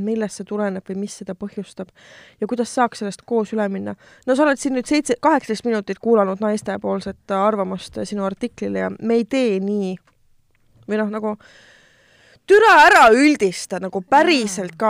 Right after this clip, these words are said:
Speaker 1: kui sul on endal suhtes probleemid ja kui sa ise ei suuda nendega toime tulla, siis ära üldista seda terve, tervele meessoole ja tervele
Speaker 2: Pluss,
Speaker 1: naissoole.
Speaker 2: kui sinu mingi kaks sõpra kusagil õlleklaasi taga
Speaker 1: Jah,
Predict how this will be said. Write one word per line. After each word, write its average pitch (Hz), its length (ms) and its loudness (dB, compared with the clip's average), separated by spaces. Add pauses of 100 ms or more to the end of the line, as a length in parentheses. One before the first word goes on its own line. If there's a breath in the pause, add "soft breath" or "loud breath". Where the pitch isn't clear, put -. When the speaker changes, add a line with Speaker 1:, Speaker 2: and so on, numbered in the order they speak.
Speaker 1:
kui 208 100 -10
sul 214 140 -4
on 208 160 2
endal 254 340 0
suhtes 220 400 -6
probleemid 202 460 -2
ja 190 80 -6
kui 190 160 -6
sa 208 100 -6
ise 226 380 0
ei 185 80 -4
suuda 185 240 -8
nendega 180 320 -8
toime 277 400 2
tulla, 208 240 0
siis 190 160 -10
ära 233 140 2 (100)
üldista 240 400 -4
seda 190 160 -8
terve, 233 380 0 (180)
tervele 214 400 -2
meessoole 233 680 -2
ja 220 100 -8
tervele 277 300 -4 (180)
Speaker 2:
Pluss, 277 220 -2 (100)
Speaker 1:
naissoole. 175 320 -10
Speaker 2:
kui 233 80 -8
sinu 269 240 -8
mingi 214 160 -10
kaks - 300 -8
sõpra 202 280 -8
kusagil 185 380 -10
õlleklaasi 185 400 -8
taga 190 240 -12
Speaker 1:
Jah, - 60 -20